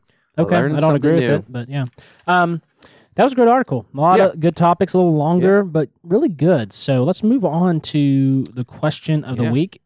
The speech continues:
Speaker 1: Is
Speaker 2: What
Speaker 1: it too late to benefit from compounding?
Speaker 2: Yeah, this was, I heard this question. I was listening to a podcast this week. I heard this question.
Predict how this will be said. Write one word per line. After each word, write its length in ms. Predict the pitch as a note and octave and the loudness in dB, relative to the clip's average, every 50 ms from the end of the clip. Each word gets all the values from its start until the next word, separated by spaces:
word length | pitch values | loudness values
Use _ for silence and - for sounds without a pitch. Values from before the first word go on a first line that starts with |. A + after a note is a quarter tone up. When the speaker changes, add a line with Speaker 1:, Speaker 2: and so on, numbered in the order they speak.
| - | -4
Speaker 1:
Is 200 | - F3+ G#3+ A3 | -2 -2 0 0
Speaker 2:
What 80 | D4 C#4+ | -2 -4
Speaker 1:
it 60 | - | -4
too 200 | - - C4 B3+ | -4 -2 0 0
late 440 | A#3+ A#3+ B3 B3+ F#3 E3 F#3 - - | 0 2 2 0 0 -2 -4 -8 -10
to 80 | - D#3+ | -10 -8
benefit 560 | C#3 D3+ F3 G3+ F#3 - - C#3 D#3 - _ | -4 -2 0 0 0 -2 -4 -6 -6 -6 _
from 240 | - C3+ C3 C#3 D3+ | -6 -6 -4 -4 -6
compounding? 880 | - - - D#3+ F3+ G3 G3 - D#3+ E3 D#3 C3+ B2 A2 G2+ F#2 F#2 G2+ _ _ _ _ _ | -8 -10 -6 -4 -2 -2 -2 -2 -2 0 0 0 0 -2 -4 -8 -12 -16 _ _ _ _ _
Speaker 2:
Yeah, 220 | - - - A#3+ | -6 -2 -2 -2
this 200 | G#3 A#3+ - - | 0 -2 -2 -2
was, 120 | - F#3+ - - | -4 -4 -4 -2
I 100 | C#3 C3 | -2 0
heard 160 | C#3 D#3+ F#3+ | 0 0 -2
this 160 | E3 C#3+ B2+ | -2 -4 -6
question. 340 | - - - C#3+ B2 - A#2+ | -4 -2 -2 -2 0 0 -4
I 40 | B2+ | -4
was 80 | G#2+ A#2 | -2 -4
listening 220 | B2 - C3 A#2 | -4 -4 -2 -2
to 40 | A2+ | -2
a 60 | G#2 | -2
podcast 500 | - A2 G2+ G#2+ G#2 - G#2+ G2 F2+ - | -2 -2 -4 -4 -2 -2 -2 -4 -4 -4
this 160 | - E2+ - | -8 -14 -8
week. 180 | - F2+ E2 - | -8 -8 -6 -6
I 60 | F#2 | -4
heard 160 | F#2 G2+ G2+ | -4 -4 -4
this 160 | F#2+ F#2 - | -4 -4 -8
question. 600 | - - G2+ F#2 F2+ - - - F2+ F2+ F2+ F2 | -8 -4 -2 -2 -2 -2 -6 -10 -10 -10 -10 -12